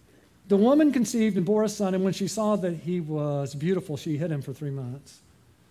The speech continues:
Oh, Amram and Jochebed, what are we gonna do? What are we gonna do? I mean, you can hide a kid for a while, but after a while it gets what? Impossible to hide what? Are we going to do? Listen, you're a mother,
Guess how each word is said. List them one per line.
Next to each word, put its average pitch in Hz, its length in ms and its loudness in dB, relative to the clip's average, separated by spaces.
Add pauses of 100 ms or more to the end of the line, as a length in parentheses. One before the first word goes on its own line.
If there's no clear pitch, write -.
(500)
Oh, 156 160 -4
Amram 175 480 0
and 151 80 0
Jochebed, 139 560 -6
what 156 140 -2
are 202 40 -4
we 220 100 0
gonna 165 160 -4
do? 135 500 -4
What 151 140 -4
are - 20 -6
we 185 100 -6
gonna 147 160 -4
do? 143 240 -2
I 156 40 -10
mean, 160 160 2
you 165 80 0
can 165 140 -4
hide 233 280 0
a 220 60 0
kid 175 260 -4
for 160 100 -6
a 151 60 -2
while, 160 380 -2
but 135 120 -6
after 180 340 -6
a 170 40 -4
while 156 280 -4
it 139 100 -6
gets 139 240 -8
what? 135 180 -8
Impossible 160 920 -8
to 160 100 -12
hide 135 220 -8
what? 156 520 -6 (340)
Are 147 60 -8
we 139 120 -6
going 139 260 -6
to 135 80 -8
do? 127 360 -8 (360)
Listen, 185 300 -2
you're 170 160 4
a 208 40 4
mother, 165 600 0